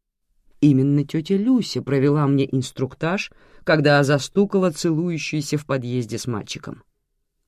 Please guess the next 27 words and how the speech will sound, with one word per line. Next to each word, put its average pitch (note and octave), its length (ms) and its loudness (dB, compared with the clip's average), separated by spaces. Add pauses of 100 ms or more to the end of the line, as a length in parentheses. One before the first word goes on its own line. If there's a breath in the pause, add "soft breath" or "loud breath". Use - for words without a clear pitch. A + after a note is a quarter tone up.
(160)
"Значит, B2+ 500 -2
слушай D3 400 0
сюда!" C#3+ 720 0 (420)
прижала A2+ 580 -2
она A2 180 -2
меня A2 280 -4
к - 60 -16
стенке. - 520 -10 (600)
"У C3+ 100 2
мужиков F3+ 600 4
обязательно F3 880 4
проверяй C#3 480 4
документы. A#2+ 760 0 (440)
Паспорт, E3 600 2
сберкнижку, C#3+ 880 2 (120)
обыщи D3+ 440 2
квартиру. A#2 640 -4 (480)
Да, D#3 380 4
не E3+ 160 4
забудь E3 320 2
найти D#3 280 0
документы D#3+ 480 4
на D3+ 120 4
жилплощадь, D3 680 -2 (220)
на D3+ 100 2
кого D3 200 2
записано. C3+ 540 -2